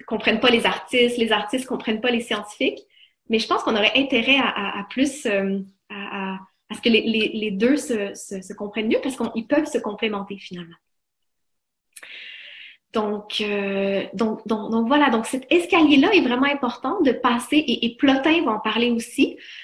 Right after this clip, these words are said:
Donc, Plotin va nous dire que, euh, l'art, le, le, le, la beauté, l'art va nous permettre de passer de, justement, de la beauté sensible à l'intelligible.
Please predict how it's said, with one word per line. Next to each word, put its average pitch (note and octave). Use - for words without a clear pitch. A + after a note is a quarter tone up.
Donc, G#3
Plotin B3+
va C4+
nous A#3
dire C#4
que, B3+
euh, G3+
l'art, A3+
le, G#3
le, G3
le, F#3+
la G3+
beauté, A#3+
l'art B3
va G#3+
nous A3
permettre A3+
de A#3
passer A3
de, G3+
justement, G#3+
de G3+
la G#3
beauté A3+
sensible C4+
à G#3+
l'intelligible. G#3+